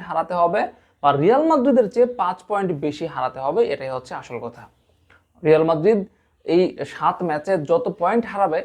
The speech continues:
তার চেয়ে পাঁচ পয়েন্ট বেশি হারাতে হবে বার্সেলোনাকে। যদি রিয়াল মাদ্রিদ সাত ম্যাচের সবগুলো ম্যাচে জয় পায়, তাহলে বার্সেলোনাকে পাঁচ পয়েন্ট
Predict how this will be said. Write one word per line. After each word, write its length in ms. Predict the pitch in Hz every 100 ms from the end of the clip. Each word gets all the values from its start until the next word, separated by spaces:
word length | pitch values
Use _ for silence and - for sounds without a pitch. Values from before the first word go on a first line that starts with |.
| - -
তার 160 | 185 185 -
চেয়ে 140 | 208 208
পাঁচ 160 | 180 - -
পয়েন্ট 220 | 220 214 151 151
বেশি 200 | 156 202
হারাতে 260 | 175 170 175 165
হবে 140 | 175 143
বার্সেলোনাকে। 520 | 135 127 120 120 123 - _ _ _
যদি 320 | 147 185 233 269
রিয়াল 180 | 233 208 208
মাদ্রিদ 260 | 190 226 208 -
সাত 200 | 196 - 202
ম্যাচের 260 | 185 202 190
সবগুলো 400 | - 233 226 247 214
ম্যাচে 180 | 185 180 156
জয় 180 | 156 160
পায়, 140 | 190 196
তাহলে 260 | 160 151 147
বার্সেলোনাকে 520 | 139 135 151 160 165 180 175
পাঁচ 160 | 151 151 -
পয়েন্ট 200 | 170 160